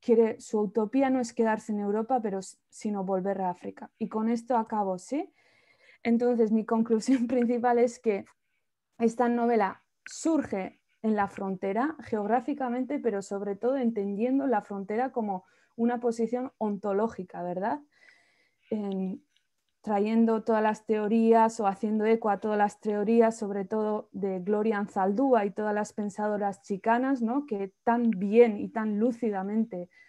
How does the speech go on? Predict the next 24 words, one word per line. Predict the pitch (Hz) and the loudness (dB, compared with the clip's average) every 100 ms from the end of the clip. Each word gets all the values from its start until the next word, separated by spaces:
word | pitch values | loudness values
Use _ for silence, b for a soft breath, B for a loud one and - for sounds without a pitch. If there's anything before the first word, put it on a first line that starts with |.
| b | b
teorizaron | - 202 202 - 233 208 | -4 -2 0 0 0 0
la | 196 185 | -2 -4
frontera. | 185 185 180 202 285 330 _ _ _ _ _ _ _ _ _ _ - | -4 -6 -4 0 0 -2 _ _ _ _ _ _ _ _ _ _ 2
Y | 254 226 208 - _ _ _ _ _ _ _ _ _ _ _ | 4 6 2 -4 _ _ _ _ _ _ _ _ _ _ _
en, | 240 233 - | 4 4 6
en | 233 233 | 6 8
la | 226 | 6
frontera, | 226 226 233 254 277 320 | 4 4 8 8 8 6
<laughs> | |
como | 277 233 202 | 4 4 4
ya | 202 269 | 6 6
comentaba | - 247 247 240 233 220 | 4 2 2 4 4 4
Fabriz, | 220 220 208 247 285 294 - | 2 0 2 0 0 -2 -6
pero | 202 | -4
en | 196 | -2
la | 196 | -2
frontera | 190 214 202 240 262 | -4 -4 0 2 4
de | 208 | 2
Euskal | 196 - 202 196 | -2 -4 -2 -2
Herria, | 220 233 208 180 - _ - | 0 2 0 -2 -6 _ -2
norte | 214 247 233 226 | 2 2 0 -2
y | |
sur, | 202 - 262 262 _ _ _ _ | -2 -2 -4 -4 _ _ _ _
están, | 220 - - 294 277 | -4 -4 -2 0 0